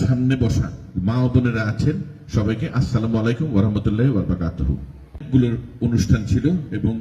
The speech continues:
ওই একদম কাপাসিয়া থেকে শুরু করে আমরাই হয়ে আসতে আমার একটু দেরি হয়ে গেছে। আপনারা বাচ্চাদেরকে নিয়ে এসছেন, কষ্ট করছেন, এজন্য আমি ক্ষমা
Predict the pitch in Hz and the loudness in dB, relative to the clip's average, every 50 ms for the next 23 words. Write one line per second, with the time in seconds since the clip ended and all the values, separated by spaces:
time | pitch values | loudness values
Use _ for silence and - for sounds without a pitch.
0 | 110 110 120 117 - - 101 - - - 123 117 123 113 - 139 139 - 127 135 | -4 -6 -6 -6 -8 -10 -12 -8 -6 -4 -4 -4 -4 -2 0 0 2 2 0 0
1 | 131 - - 107 101 - 120 110 110 - 107 101 107 107 92 101 110 110 110 110 | -2 -2 -6 -2 -2 0 0 0 -2 -4 -4 -6 -6 -4 -4 -4 -2 -2 -2 0
2 | 104 92 101 104 98 110 101 101 98 - - - - 98 95 98 95 - - 95 | 4 4 4 4 4 0 -6 -8 -10 -10 -8 -8 -6 -6 -4 -6 -6 -6 -6 -6
3 | - 104 101 104 104 107 104 101 104 98 - - 120 - - - - - 95 98 | -4 -2 0 2 2 2 0 -2 -4 -6 -6 -6 -6 -6 -8 -12 -10 -8 -8 -6
4 | 101 90 101 101 - - 104 95 101 98 101 98 98 101 95 - - 101 107 - | -6 -6 -6 -6 -8 -8 -8 -6 -6 -6 -4 -4 -2 -2 0 0 0 0 0 -2
5 | - 92 - - - 101 104 98 - - - - - - - - - - - 101 | -2 -2 -2 -4 -4 -6 -6 -6 -4 -6 -6 -6 -8 -10 -12 -14 -14 -6 -4 -2
6 | 101 117 113 110 101 95 101 104 120 160 - - - - - - - - - - | 0 0 2 2 2 2 2 2 2 0 0 -4 -10 -12 -14 -16 -18 -18 -20 -20
7 | - - - - - - 139 139 123 | -20 -20 -16 -4 2 4 4 4 6